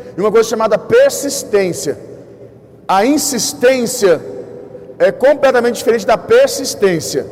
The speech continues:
Apesar que ambas normalmente andam juntas, mas vou tentar te explicar. A insistência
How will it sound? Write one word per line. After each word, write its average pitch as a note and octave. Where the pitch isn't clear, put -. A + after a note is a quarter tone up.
Apesar A3
que G#3+
ambas A3+
normalmente A3
andam G#3
juntas, G#3
mas G#3+
vou A3+
tentar A#3+
te -
explicar. G3
A B3
insistência B3